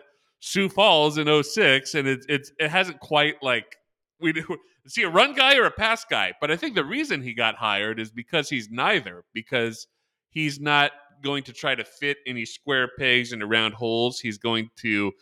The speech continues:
wait until he sees his team, sees the skill set of his team, and adapt from there. And I think it's a really good fit with where the Seahawks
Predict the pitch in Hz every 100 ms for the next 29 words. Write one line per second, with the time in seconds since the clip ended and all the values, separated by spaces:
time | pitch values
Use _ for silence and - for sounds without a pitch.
0 | _ _ _ 127 143 139 123 139 123 123
1 | 117 - 156 147 156 135 117 - 190 165
2 | 127 123 156 - - 156 131 120 - 160
3 | 156 143 120 107 104 - 120 107 107 120
4 | - _ _ _ - 139 127 131 135 147
5 | - 123 101 127 120 87 - _ _ _
6 | _ _ _ _ _ - 139 143 190 160
7 | 147 147 156 147 135 - 147 123 - 123
8 | 110 - 127 120 107